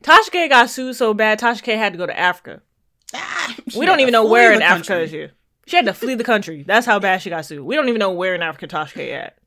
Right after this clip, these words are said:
Speaker 2: <laughs>
Speaker 1: She just was talking about she at the motherland.
Speaker 2: Screaming. <laughs>
Speaker 1: Either way, Meg either not gonna have to work or these blogs gonna disappear. One of the two.
Speaker 2: I need the blogs to, I need both, actually.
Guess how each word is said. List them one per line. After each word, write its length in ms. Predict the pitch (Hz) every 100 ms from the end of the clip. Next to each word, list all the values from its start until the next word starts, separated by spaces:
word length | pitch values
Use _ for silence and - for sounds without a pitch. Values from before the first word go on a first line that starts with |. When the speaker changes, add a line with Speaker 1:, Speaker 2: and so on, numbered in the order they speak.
| _ - -
Speaker 2:
<laughs> 520 | 330 - 330 330 330 330 - - _ _ - _ _ _ _ _ -
Speaker 1:
She 160 | 247
just 220 | 233 233
was 100 | 214
talking 220 | 226 202 202
about 160 | 180
she 140 | - 202
at 120 | 185
the 60 |
motherland. 600 | 180 180 170 151 143 143 139 _ _ _ _ _ _ -
Speaker 2:
Screaming. 840 | - - 110 110 117 104 - 202 - - _ -
<laughs> 1400 | 349 _ 427 _ - - - - _ _ _ _ _
Speaker 1:
Either 260 | 247 277 262
way, 360 | 233 175 147 151 _ _ _ _ _ _ _ _ _ _ -
Meg 240 | 196 233
either 200 | 220 214
not 180 | 202 196
gonna 140 | 196
have 80 | 202
to 80 | 175
work 240 | 214 240
or 100 | 208
these 160 | 196 185
blogs 260 | 165 180 180
gonna 140 | 175
disappear. 400 | 160 147 151 139
One 240 | - 151 202
of 80 |
the 60 | 175
two. 280 | - 151 139 _ _ _ _
Speaker 2:
I 120 | 131
need 160 | 160 165
the 60 |
blogs 500 | 147 143 143 139 -
to, 140 | 160 -
I 60 |
need 160 | 185 165
both, 280 | 160 139 -
actually. 640 | 131 139 - - - 147